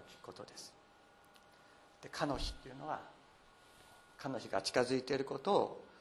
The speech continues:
えー、見て、ますますそうしようっていうのは、かの日というのは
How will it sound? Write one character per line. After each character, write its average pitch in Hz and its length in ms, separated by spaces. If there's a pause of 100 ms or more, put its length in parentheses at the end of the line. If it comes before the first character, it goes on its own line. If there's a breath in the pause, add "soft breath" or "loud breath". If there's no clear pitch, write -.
(320 loud breath)
え 101 1300
ー、 120 60
見 123 100
て、 - 140 (1080)
ま 113 80
す - 120
ま 101 120
す - 100
そ 98 80
う 95 60
し - 140
よ 127 80
う - 20
っ - 40 (280)
て - 80
い - 20
う 87 40
の 95 80
は、 - 140 (200)
か 143 100
の 123 100
日 - 120
と 127 100
い 113 60
う 123 40
の 165 100
は 117 200